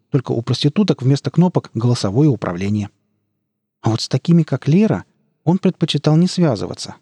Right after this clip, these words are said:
А тут вот чего-то решил связаться. Нарк с грустью ощутил поднимающиеся в душе новые, пока неизведанные чувства.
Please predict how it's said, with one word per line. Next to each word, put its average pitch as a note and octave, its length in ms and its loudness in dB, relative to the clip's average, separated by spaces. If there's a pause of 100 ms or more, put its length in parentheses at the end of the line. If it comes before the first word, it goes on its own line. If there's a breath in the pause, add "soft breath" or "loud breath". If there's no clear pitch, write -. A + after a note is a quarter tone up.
(600)
А - 80 -4
тут - 260 0
вот C3 140 2 (180)
чего-то D#3+ 360 0
решил D3+ 320 2
связаться. G#2+ 600 -4 (840)
Нарк C#3 260 0
с - 80 -14
грустью - 480 -2
ощутил B2 420 -2
поднимающиеся A#2 800 0
в G#2+ 60 -8
душе G#2+ 420 -2
новые, B2+ 400 2 (200 soft breath)
пока A2+ 200 -2
неизведанные C#3 720 2
чувства. - 480 -6